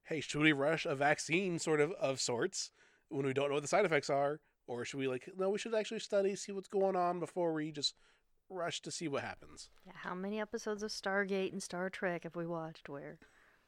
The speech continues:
Speaker 2: they blow up a whole civilization because they rushed through their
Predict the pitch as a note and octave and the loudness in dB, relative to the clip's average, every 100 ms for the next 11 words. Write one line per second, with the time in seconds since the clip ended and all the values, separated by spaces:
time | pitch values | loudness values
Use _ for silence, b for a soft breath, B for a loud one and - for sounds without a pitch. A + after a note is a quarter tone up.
0 | b - - _ _ _ F#3+ F#3+ F#3+ F#3 | b -20 -20 _ _ _ -2 2 4 2
1 | F3+ E3+ F#3 F#3 G3 G3 F#3+ G3 F#3+ F#3 | -2 -4 -2 -2 -2 -4 0 0 2 0
2 | F3+ F3 D#3+ D#3+ - F3 F#3+ F#3 - _ | -2 -6 -8 -10 -12 -16 -14 -18 -18 _
3 | _ _ G3 F3+ - - F#3+ F#3+ F#3+ | _ _ -4 -4 -4 -10 -8 -6 -8